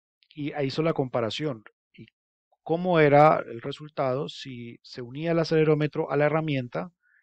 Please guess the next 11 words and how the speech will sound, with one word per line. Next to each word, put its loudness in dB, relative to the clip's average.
versus -10
el -10
resultado -2
del -2
acelerómetro -8
unido -18
a -14
la -8
mano -14
del -10
operario. -10